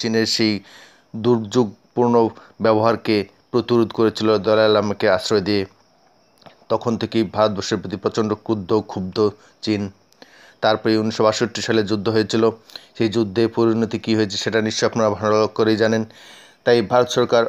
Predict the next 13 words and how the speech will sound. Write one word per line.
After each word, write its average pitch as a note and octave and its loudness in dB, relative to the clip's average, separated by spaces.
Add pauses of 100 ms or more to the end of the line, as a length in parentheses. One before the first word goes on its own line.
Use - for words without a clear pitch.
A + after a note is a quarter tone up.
(120)
অর্থাৎ B2 0
বর্তমান A#2+ 2
মোদী A#2+ 0 (260)
সরকার A#2+ 4 (440)
এবার A2+ 2
চাইছেন A2+ 0 (240)
তিব্বতের A2+ -2 (140)
প্রসঙ্গ A2+ -4 (120)
তুলে A2 0 (140)
চীনকে A2 -4 (120)
ঘায়েল G#2 0
করতে। G#2 -2 (1080)
সমগ্র B2 0